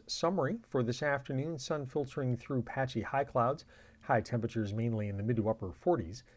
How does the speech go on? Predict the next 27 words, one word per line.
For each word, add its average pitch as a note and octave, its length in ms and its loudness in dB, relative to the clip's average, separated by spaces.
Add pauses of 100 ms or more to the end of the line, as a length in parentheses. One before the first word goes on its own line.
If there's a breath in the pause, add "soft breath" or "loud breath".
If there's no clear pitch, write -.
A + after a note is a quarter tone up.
South G#2 340 -2
winds G#2+ 340 -2
five G2+ 380 -2
to G2 60 -8
fifteen A#2+ 600 -4
miles G#2 320 -2
an A2+ 60 0
hour, A#2 200 0
gusting A2+ 360 -2
to A#2+ 100 -4
twenty-five C3+ 720 -2
in G2+ 100 -4
the G2 60 -4
Champlain G2+ 520 -8
Valley. A#2+ 320 0 (680 loud breath)
Tonight, B2+ 360 2
partly C3 280 2
cloudy, A#2 440 0 (180 soft breath)
slight A#2+ 300 2
chance A#2+ 340 -2
of G#2+ 80 -2
a G2+ 60 -4
flurry B2+ 400 4
near B2 180 4
the B2 80 2
Vermont-Quebec A2+ 720 0
border. D3 240 2